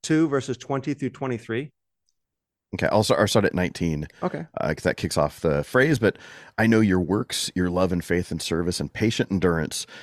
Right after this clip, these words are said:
Speaker 2: and that your later works exceeded at first. But I have this against you, that you tolerate that woman Jezebel, who calls herself a prophetess and is teaching and seducing my servants to practice sexual immorality and to eat food sacrificed to idols."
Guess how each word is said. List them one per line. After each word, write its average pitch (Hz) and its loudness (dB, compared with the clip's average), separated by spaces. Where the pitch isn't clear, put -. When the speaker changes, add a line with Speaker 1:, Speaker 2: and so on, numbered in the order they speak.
Speaker 2:
and 90 2
that 90 0
your 90 0
later 104 2
works 80 -2
exceeded 98 0
at - -4
first. - -4
But 95 0
I 92 4
have 87 0
this 90 -2
against 92 -2
you, 76 0
that 76 -2
you 80 -2
tolerate 117 0
that 87 0
woman 87 2
Jezebel, 76 0
who 78 -2
calls 85 -2
herself 73 -2
a 67 -8
prophetess - -6
and 87 0
is 80 -4
teaching 104 -2
and 87 0
seducing 92 -2
my 90 0
servants 73 -2
to - -10
practice 80 -4
sexual - -2
immorality 78 -2
and 78 -2
to 82 -2
eat - -2
food 82 -2
sacrificed 76 -4
to - -6
idols." - -4